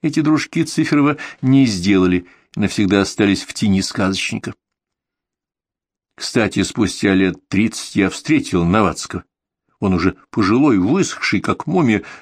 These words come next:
вёл под руки двух новых женщин. Похоже, его душевные и физические силы ещё не иссякли. Выпивал Циферов часто, но немного.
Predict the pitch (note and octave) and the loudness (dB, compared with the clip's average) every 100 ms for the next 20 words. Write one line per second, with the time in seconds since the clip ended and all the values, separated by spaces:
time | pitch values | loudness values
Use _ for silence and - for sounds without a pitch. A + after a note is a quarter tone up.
0 | - G#2+ G#2 G2 - F#2+ F#2 - E2+ G#2 | -2 0 0 0 0 0 0 -2 0 0
1 | - G#2+ G2+ F#2 E2+ F#2 F2+ - G#2+ _ | 2 2 4 2 0 0 0 -4 -6 _
2 | _ _ _ _ _ _ _ - - F2+ | _ _ _ _ _ _ _ -8 -2 2
3 | F#2 F#2 F#2 F2+ - F2+ F2 G2 F#2+ F#2+ | 4 4 2 0 -2 0 0 0 0 0
4 | E2+ F2+ - - F2 - F#2+ F#2 - G#2 | 0 -2 -4 -6 -6 -2 -2 -2 -2 -2
5 | F#2+ F#2 - - - _ _ _ _ _ | -2 -4 -8 -12 -20 _ _ _ _ _
6 | _ _ _ _ _ _ _ _ _ _ | _ _ _ _ _ _ _ _ _ _
7 | - F2+ E2+ D3+ A3+ A#3 A#3 - - A3 | -6 -4 0 0 2 0 -2 -2 -4 -2
8 | G#3+ A3+ G#3 - A3 G3+ - G#3 F3+ _ | 0 -2 -4 -2 0 -2 -2 -2 -2 _
9 | _ _ _ _ - F#3+ F3+ D3 G#2 F#2 | _ _ _ _ -4 0 2 2 2 2
10 | F2+ | 0